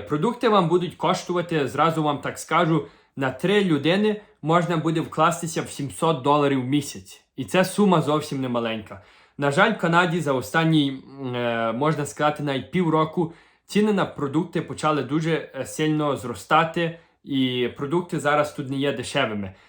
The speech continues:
І за сімсот доларів на трьох людей справді можна вкластися, і можна і, е, їсти, можна сказати, і здорово, і не здорово. Залежить, хто що любить. Але,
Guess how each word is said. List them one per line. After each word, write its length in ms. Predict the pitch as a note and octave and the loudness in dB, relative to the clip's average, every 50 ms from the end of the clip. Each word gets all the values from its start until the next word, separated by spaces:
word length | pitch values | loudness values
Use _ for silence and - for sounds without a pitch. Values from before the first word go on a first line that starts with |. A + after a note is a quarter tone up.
| _ _ _ _ | _ _ _ _
І 80 | - C#3+ | -4 -2
за 120 | C3+ D3+ | 0 0
сімсот 380 | D3 - F3+ F3+ F3+ B3 A#3+ G3+ | 0 0 -2 2 4 4 4 6
доларів 300 | G3 G#3 G#3 G#3 G3 F#3+ | 6 4 4 4 4 2
на 100 | F3+ D#3+ | 2 2
трьох 280 | - E3 F#3 F#3 - | 2 0 -2 -2 -2
людей 220 | E3+ D3 F3 F3+ E3+ | -2 -2 0 0 0
справді 360 | E3+ - F3 E3 D#3+ D3 D3 | -2 0 0 0 0 2 0
можна 280 | C#3+ C#3 C3+ A#2 B2 A#2+ | 0 0 0 0 -2 -8
вкластися, 720 | - - E3 D#3 E3 E3 - - D#3 - - D#3+ D#3 D3 | -4 0 2 2 2 0 -2 -6 -8 -4 -2 0 0 0
і 280 | C3+ B2 C3 C3+ B2+ A#2+ | 0 -2 -2 -2 -2 0
можна 420 | B2 C3+ C#3 C#3 B2 C#3 C3+ B2+ | 2 2 0 0 0 -2 -4 -2
і, 180 | B2 A#2+ A#2+ A#2 | -2 -2 -2 -2
е, 340 | A2+ A2+ A2+ A2 A2 A2 A2+ | -4 -4 -4 -6 -6 -6 -6
їсти, 500 | A2+ A#2+ C#3 D3 - - - C#3+ C3+ B2+ | -6 -4 -4 -6 -6 -6 -4 -2 -2 0
можна 300 | B2+ C3 C3 B2 B2+ B2 | 0 0 -2 -2 -4 -8
сказати, 580 | - - - C3+ B2 C3+ C3+ C3+ - C3+ B2+ | -10 -8 -8 -4 -2 -2 -2 -2 -2 -4 -4
і 200 | B2 A#2 C3+ C3 | -4 -4 -4 -6
здорово, 580 | A#2 G2+ - D#3+ E3 F3 E3+ E3 D#3 E3 D#3+ C#3 - - - _ _ _ | -6 -2 0 2 2 4 2 2 2 2 2 0 -2 -6 -16 _ _ _
і 120 | - F3+ F3+ | -2 -2 0
не 140 | E3+ D3+ C3 | 0 0 -2
здорово. 380 | A#2+ B2 A#2+ A#2 A#2 A2 A2 | 0 0 0 0 0 -2 -4
Залежить, 400 | G#2+ C3 C#3+ D#3 D#3+ D3 C#3 C3 | -4 -4 -2 0 0 -2 -2 -8
хто 200 | - - D#3+ D3+ | -8 -6 -4 -4
що 200 | D3 - D#3 C3 | -4 -4 -6 -4
любить. 420 | C3+ D#3 G#3+ F#3+ F3+ G#3+ G#3 G#3 - _ _ _ _ _ _ _ _ _ _ _ _ _ _ | -2 -2 -2 0 -2 -2 -4 -4 -10 _ _ _ _ _ _ _ _ _ _ _ _ _ _
Але, 640 | - - D#3+ E3 E3 D#3+ D#3 D3+ D3 C#3+ C3 - | 2 4 6 6 6 6 6 4 4 2 0 -4